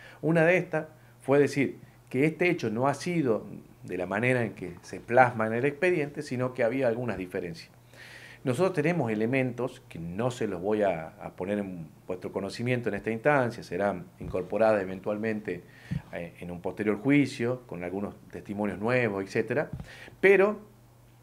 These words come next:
en base a eso, queríamos salir, ver cuál era la comunicación que ellos tenían. En virtud de eso, se solicita una pericia en los teléfonos celulares, de los cuales surge que del teléfono del señor Ábalos,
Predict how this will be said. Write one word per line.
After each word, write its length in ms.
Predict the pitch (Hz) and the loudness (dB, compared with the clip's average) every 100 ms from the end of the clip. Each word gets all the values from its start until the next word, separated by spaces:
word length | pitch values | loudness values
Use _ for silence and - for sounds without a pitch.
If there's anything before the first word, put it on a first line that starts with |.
| - - - | -20 -18 -4
en 140 | 110 | 8
base 260 | 139 156 180 | 8 10 8
a 80 | 185 | 6
eso, 420 | 175 180 185 185 | 4 4 4 4
queríamos 340 | 147 175 190 - | 2 4 4 2
salir, 340 | 120 127 - 117 | 0 0 -6 0
ver 480 | 107 165 160 180 - - | 6 8 8 2 -8 -4
cuál 200 | 151 151 | 4 6
era 80 | 170 | 6
la 160 | 120 - | 2 0
comunicación 880 | 110 117 123 120 123 151 143 151 170 - | -2 -2 -2 0 -2 0 0 -2 -6 -18
que 100 | - | -6
ellos 200 | 107 107 | -4 -4
tenían. 400 | - 92 104 85 78 - - - - - 117 | -6 -4 -4 -4 -8 -18 -20 -20 -20 -6 -2
En 100 | 120 | 0
virtud 240 | 139 185 | 0 2
de 80 | 180 | 2
eso, 140 | 175 | 0
se 160 | - 101 | -6 -4
solicita 460 | 110 117 185 185 | -2 0 -2 0
una 160 | 147 - | 0 2
pericia 540 | 135 147 139 - 143 | 2 2 0 0 0
en 140 | 123 104 | 0 -6
los 140 | 92 | -8
teléfonos 420 | 95 104 117 147 | -6 -6 -4 -4
celulares, 500 | 185 196 220 185 190 | -2 -2 2 2 2
de 80 | 143 | -2
los 120 | 98 | -4
cuales 340 | - 127 110 104 | 0 4 4 4
surge 400 | 127 117 - 87 | -2 -4 -4 -6
que 140 | 92 | -2
del 120 | 90 | -4
teléfono 960 | 90 123 170 170 151 135 123 113 104 101 104 | -2 -2 -2 0 0 2 0 0 -2 -6 -8
del 320 | 101 95 95 | -6 -6 -6
señor 320 | 117 135 147 | -6 -2 2
Ábalos, 520 | 165 151 143 156 170 | 4 4 2 0 -6